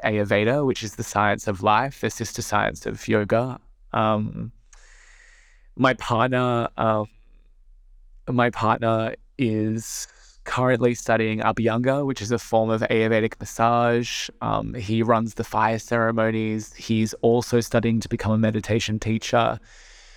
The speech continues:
And I guess the priority for us moving forward is just to deliver people the experience of yoga. Like, what actually does it feel like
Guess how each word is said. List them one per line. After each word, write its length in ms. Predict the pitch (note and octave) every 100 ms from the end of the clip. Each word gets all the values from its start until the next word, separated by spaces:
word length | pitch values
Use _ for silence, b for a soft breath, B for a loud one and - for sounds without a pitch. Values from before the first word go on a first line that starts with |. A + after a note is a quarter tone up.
| B B B B -
And 240 | D#3 C3+ - - -
I 80 | D3+
guess 340 | D#3+ F#3 -
the 100 | A3
priority 500 | - D#3+ D3 D#3 F3
for 200 | F3+ D3+
us 260 | C#3 C3+ -
moving 380 | B2 A#2 A#2 A2
forward 320 | A2 B2 A#2+
is 160 | B2 -
just 380 | - E3 -
to 80 | -
deliver 540 | D3 C#3 A#2+ A#2+ C3 B2
people 360 | - A#2+ A2+
the 160 | A2 A2
experience 800 | A2 - - - - G1+ - A2
of 160 | -
yoga. 540 | - A1+ A#2+ A1+ A2+ A2+ _ - -
Like, 160 | B2
what 360 | A#2+ A#2 C3+ - -
actually 440 | B2 - - B2+
does 160 | A2+ G#2+
it 100 | -
feel 400 | - - A2+ A#2+
like 560 | A2 G#2+ A#1 - -